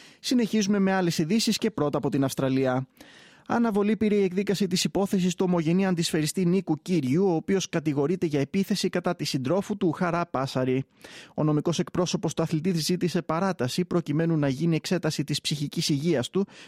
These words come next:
τονίζοντας ωστόσο πως ο ίδιος ο Κύριος έχει κάθε πρόθεση να παρουσιαστεί όταν το θέμα επανέλθει ενώπιον του δικαστηρίου. Ο δικαστής της υπόθεσης ενέκρινε το αίτημα του δικηγόρου του Κύριου, με συνέπεια η εκδίκαση της υπόθεσης να οριστεί για τις τρεις Φεβρουαρίου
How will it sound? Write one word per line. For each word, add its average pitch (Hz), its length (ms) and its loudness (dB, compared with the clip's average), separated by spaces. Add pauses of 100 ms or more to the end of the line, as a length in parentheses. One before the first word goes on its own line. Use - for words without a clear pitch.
τονίζοντας 220 520 0
ωστόσο 165 440 -2
πως 113 200 -2
ο 160 60 2
ίδιος 165 320 0
ο 123 40 -2
Κύριος 175 480 -2
έχει 160 200 -2
κάθε 202 380 -2
πρόθεση 143 460 -2
να 131 120 2
παρουσιαστεί 127 600 -2 (260)
όταν 220 260 0
το 147 100 -2
θέμα 185 300 0
επανέλθει 151 500 0
ενώπιον 156 400 0
του 139 80 -2
δικαστηρίου. 127 680 0 (540)
Ο 247 80 0
δικαστής 214 480 0
της 196 180 0
υπόθεσης 196 540 -2
ενέκρινε 180 500 2
το 139 100 -2
αίτημα 147 300 0
του 147 100 -2
δικηγόρου 143 480 0
του 123 160 -4
Κύριου, 196 400 2
με 196 160 2
συνέπεια 170 600 0
η 147 140 2
εκδίκαση 143 560 -2
της 120 160 -4
υπόθεσης 185 540 -2
να 190 120 2
οριστεί 151 320 0
για 175 180 0
τις - 200 -8
τρεις 180 200 0
Φεβρουαρίου 127 580 0